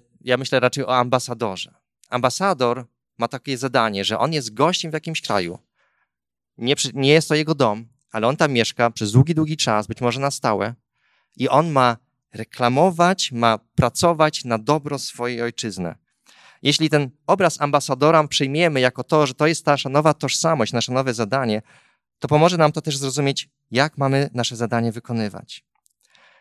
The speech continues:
My wszyscy jesteśmy Bożym ludem. On nam dał wolność i dał nam zadanie.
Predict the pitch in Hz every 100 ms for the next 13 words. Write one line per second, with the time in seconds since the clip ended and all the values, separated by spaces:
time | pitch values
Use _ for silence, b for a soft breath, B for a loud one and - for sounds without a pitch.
0 | b _ _ _ _ _ - 113 160 180
1 | 180 - 135 127 - 120 107 139 151 165
2 | 139 104 95 107 - 135 151 143 139 139
3 | - 107 131 143 120 107 117 - 117 123
4 | 131 127 123 127 104 98